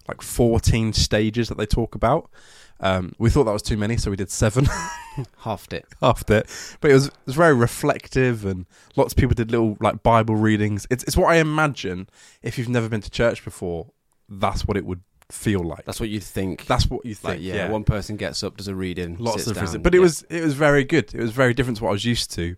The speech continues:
Speaker 1: but I had a lovely time. And, but it was, tried my best to not be,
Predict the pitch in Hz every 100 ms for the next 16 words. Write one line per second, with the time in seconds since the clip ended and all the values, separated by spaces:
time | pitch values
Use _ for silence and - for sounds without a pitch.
0 | - 92 90 - 156 151 151 - 185 147
1 | _ _ _ - 113 110 101 - - 123
2 | 127 127 117 - _ _ _ _ _ _
3 | _ - 160 147 127 147 127 - - 113
4 | - _ 107 101 95